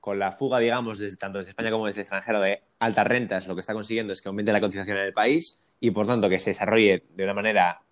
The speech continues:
eh, súper exponencial y súper rápida la construcción, como, por ejemplo, se llama mucho Víctor al principio al llegar a Andorra, eh, de sus stories en, en Instagram, no sé, se llama como, ah, bueno, se están construyendo oficinas, se están construyendo viviendas. ¿Tú crees que es posible que en algún momento se sature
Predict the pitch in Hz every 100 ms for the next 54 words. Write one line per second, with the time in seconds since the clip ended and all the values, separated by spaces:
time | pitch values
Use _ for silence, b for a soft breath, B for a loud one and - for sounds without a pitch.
0 | _ - 101 95 92 - 104 110 - 101
1 | 98 117 117 - 113 107 98 92 - 98
2 | - 117 123 95 92 107 110 98 110 104
3 | 113 113 107 104 - 113 - 92 95 95
4 | 104 101 95 92 101 110 104 - _ _
5 | _ _ - 107 104 98 - 101 92 113
6 | 107 92 90 85 90 104 101 98 120 95
7 | - - 98 110 117 123 90 95 87 80
8 | - - 104 104 113 107 107 101 131 131
9 | 120 117 107 110 107 110 110 107 107 107
10 | B 107 117 135 139 131 135 - b b
11 | b - 143 180 - 180 - - 143 139
12 | 160 139 131 127 143 143 139 143 120 -
13 | - 107 135 127 120